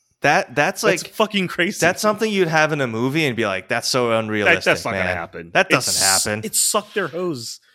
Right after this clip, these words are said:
Speaker 1: Yeah.
Speaker 2: into the fire nado. I was like, "I can't believe what I'm, I'm seeing here."
Speaker 1: What?
Speaker 2: It was insane.
Speaker 1: Yeah, it's, it's crazy. I mean, yeah.
Speaker 2: So that's the
Speaker 1: Uh,
Speaker 2: reality of
Speaker 1: that's
Speaker 2: what's
Speaker 1: the
Speaker 2: going
Speaker 1: reality.
Speaker 2: on. And, and the reality is that it's, this is way faster.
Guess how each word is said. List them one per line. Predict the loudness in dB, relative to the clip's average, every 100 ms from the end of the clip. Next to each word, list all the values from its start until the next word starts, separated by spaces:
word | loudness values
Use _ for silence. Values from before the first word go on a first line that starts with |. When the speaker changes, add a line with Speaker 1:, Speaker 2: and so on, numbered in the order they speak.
| _ -6
Speaker 1:
Yeah. | -4
Speaker 2:
into | -2 -4 -8
the |
fire | -4 -4 -4
nado. | -6 -10 -14 _
I | -12
was | -12 -12 -18 -14
like, | -14 -14 -20
"I |
can't | -14 -12 -10
believe | -10 -10
what | -10
I'm, | -12 -16 -18
I'm | -18
seeing | -16 -18 -20
here." | -20 _ _ _ _ _ _ _ -6
Speaker 1:
What? | -4 -4
Speaker 2:
It | -6
was | -8 -16 -8
insane. | -6 -6 -6 -8 -12 -20 _ _ _ _
Speaker 1:
Yeah, | -4 -4 -2
it's, | -6 -6
it's | -8 -8
crazy. | -6 -6 -6 -6 -10 -10
I | -8
mean, | -6 -6 -8 -12 _ _ _ _ _ _ _ _ _ _ _ _ _ _ _ _ _
yeah. | -2 0 -2 -8 -12 -6
Speaker 2:
So | 2
that's | 2 2
the | -2
Speaker 1:
Uh, | 0
Speaker 2:
reality | 2 2 -2 -6 -12 -8
of | -8 -2
Speaker 1:
that's |
Speaker 2:
what's | -2 0
Speaker 1:
the |
Speaker 2:
going | 2
Speaker 1:
reality. | 4 4 2 -4
Speaker 2:
on. | -8 -12 _
And, | -6 -2 -2 -4 -8 -12 _ _ _
and | -2 0
the | 2
reality | 4 4 4 2
is | 0 2
that | 0 0
it's, | -4 -8
this | -8 -8
is | -6 -4
way | 0 0 0
faster. | -2 -2 -2 -4 -10 -10 -14